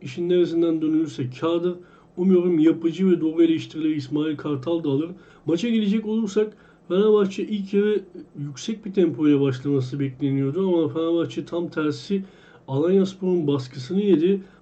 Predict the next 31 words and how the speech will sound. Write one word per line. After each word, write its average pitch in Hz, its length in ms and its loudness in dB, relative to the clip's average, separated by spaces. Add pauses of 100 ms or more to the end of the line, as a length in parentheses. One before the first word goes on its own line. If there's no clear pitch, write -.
(180)
Fatih 143 320 -6
Tekke 175 360 -6
ile 165 160 0
birlikte 156 280 -8
Alanyaspor 160 460 -2 (240)
bu 135 40 -18
karşılaşmaya 151 640 -6
iyi 175 200 0
hazırlanmış, 151 560 0 (100)
bu 139 140 -4
belliydi. 175 580 -2 (500)
Ön 147 100 0
alanda 180 400 0
pres 175 300 -2
yapmaya 170 340 -2
çalıştılar. 165 560 -4 (520)
Topu 185 320 0
özellikle 185 640 2 (300)
her 180 120 -4
iki 190 200 0
kanada 190 260 0
doğru 185 260 2 (200)
uzun 180 260 2
oynayıp 180 420 4
takımın 170 480 -2
nefes 147 300 -2
almasını 180 600 0
ve 175 120 4
oyunu 165 380 0
kanatlardan 156 640 -2
kurup 190 340 -4